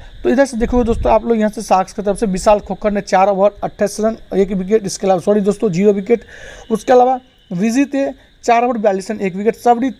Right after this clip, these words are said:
चार ओवर छियालीस रन, एक विकेट। अक्षय जेएनएस, बस अब ये बताओ मुझे अक्षय की गलती क्या थी? तीन ओवर नौ रन, दो विकेट। राजशेखर चार ओवर इक्कीस रन, एक विकेट। तिवागर का जैसे आप स्टैट्स देखोगे, बहुत, जो भी भाई देखेगा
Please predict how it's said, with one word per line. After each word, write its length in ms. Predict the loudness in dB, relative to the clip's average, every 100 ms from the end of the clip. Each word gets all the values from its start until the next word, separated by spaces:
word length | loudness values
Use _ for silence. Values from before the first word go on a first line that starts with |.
| 0
चार 200 | 2 4
ओवर 180 | 2 -4
छियालीस 380 | 0 0 0 -6
रन, 100 | -8
एक 120 | -8
विकेट। 240 | -6 -6
अक्षय 420 | -6 -8 0 0 0
जेएनएस, 440 | -2 -2 -4 -8 -14 -20 -6
बस 140 | -2 0
अब 120 | 2
ये 120 | 2
बताओ 240 | 0 0 -2
मुझे 280 | 0 -2 -4 -12 -4
अक्षय 320 | -4 0 0
की 140 | 0 2
गलती 320 | 2 0 -6
क्या 180 | -2 -2
थी? 200 | -2 -8 -10 _ _
तीन 200 | -2 0
ओवर 280 | 2 2 2 -2
नौ 160 | -2 0
रन, 200 | 0 -2 -4
दो 120 | -4
विकेट। 340 | -2 -2 -4 -4 -18 -2
राजशेखर 580 | 2 2 2 -2 2 0 -2 _ _ 0
चार 200 | 2 2
ओवर 220 | 2 -2
इक्कीस 300 | -6 -8 -8 -6
रन, 100 | -4
एक 180 | -4 -4
विकेट। 220 | -6 -6 -6 -20 -2
तिवागर 460 | 2 4 2 2 0
का 120 | 0
जैसे 240 | 0 -2
आप 80 | -4
स्टैट्स 280 | -2 -2 -2
देखोगे, 340 | -4 -4 0 0
बहुत, 240 | 2 2
जो 100 | 2
भी 100 | 2
भाई 140 | 2
देखेगा 400 | 0 0 2 2